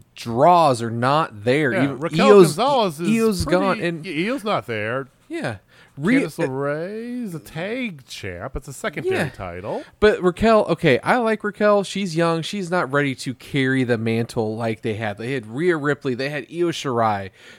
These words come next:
Speaker 1: They've had Bayley. They've had Sasha. They've had Bianca Belair. They've had so many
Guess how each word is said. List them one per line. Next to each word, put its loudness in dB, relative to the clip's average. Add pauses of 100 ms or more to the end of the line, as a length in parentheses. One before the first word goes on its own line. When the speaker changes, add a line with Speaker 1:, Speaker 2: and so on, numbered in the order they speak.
(120)
Speaker 1:
They've -4
had 0
Bayley. 4
They've -4
had -4
Sasha. 0
They've -6
had -4
Bianca -4
Belair. 6 (320)
They've -2
had -4
so -2
many -6